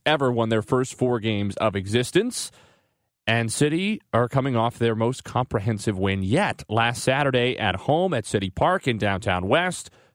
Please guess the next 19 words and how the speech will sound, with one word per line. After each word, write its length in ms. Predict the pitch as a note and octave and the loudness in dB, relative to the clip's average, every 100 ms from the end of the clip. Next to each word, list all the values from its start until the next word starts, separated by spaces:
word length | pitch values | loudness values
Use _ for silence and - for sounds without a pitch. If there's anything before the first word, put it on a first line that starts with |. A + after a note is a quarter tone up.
| - | -4
three 320 | D3 D#3+ A#3+ | 2 2 4
nil 320 | E3 G#2+ A2 | 2 2 2
over 240 | - A#2+ A#2 | 2 2 0
San 220 | - D3+ | 2 2
Jose 280 | C3+ B2 A2 | 2 2 0
Earthquakes. 640 | E2+ F#2 - E2+ E2 - - _ _ _ _ | -2 -4 -2 -2 -4 -10 -18 _ _ _ _
The 120 | A#2 | 0
first 400 | A#2 - A#3 A#3 | 2 2 2 2
of 100 | - | 0
those 220 | B2+ B2+ A#2 | 2 2 2
four 220 | C#3+ C3+ | 0 0
straight 280 | - B2+ A#2+ | 2 0 2
wins 460 | A2+ A2 G#2 G2+ - _ _ | 0 0 -2 -4 -10 _ _
in 140 | - C3 | -2 0
which 200 | C3 - | 0 0
they 100 | B2 | 0
did 180 | B2+ B2 | 0 0
not 240 | B2+ B2 - | 0 -2 -8
trail. 500 | - F#3 A3+ C3 C2+ | -4 0 0 0 -4